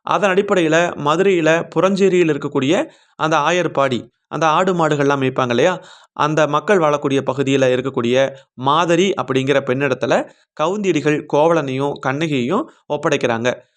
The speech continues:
அந்த மாதரிக்கு ஐயை அப்படிங்கிற ஒரு பெண்ணும் உண்டு. அப்போ அந்த மாதரி என்ன பண்றான்னா, அந்த கோவலனையும் கண்ணகியையும்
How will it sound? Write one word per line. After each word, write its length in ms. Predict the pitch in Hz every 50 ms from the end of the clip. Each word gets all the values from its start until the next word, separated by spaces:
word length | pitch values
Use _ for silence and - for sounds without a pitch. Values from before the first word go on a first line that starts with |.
| _ -
அந்த 220 | - 175 170 170
மாதரிக்கு 560 | 156 160 170 196 208 202 180 165 165 - 202
ஐயை 440 | 196 - 143 151 165 175 190 196 170
அப்படிங்கிற 440 | 147 - 143 147 135 135 175 214 202
ஒரு 180 | 156 143 135
பெண்ணும் 300 | 139 131 127 143 170 165
உண்டு. 380 | 131 117 113 110 160 151 - - _ _ _ _ _ _
அப்போ 420 | - 196 196 208 233 220 202 180 - -
அந்த 520 | 180 185 180 185 175 170 165 156 147 -
மாதரி 380 | - 160 160 175 202 214 196 180
என்ன 160 | 160 160 185 165
பண்றான்னா, 440 | 175 165 151 156 143 143 175 214 247
அந்த 200 | 220 165 156 151
கோவலனையும் 560 | 151 156 165 180 180 170 160 156 160 160 156
கண்ணகியையும் 640 | - 143 139 151 156 147 135 131 151 214 277 330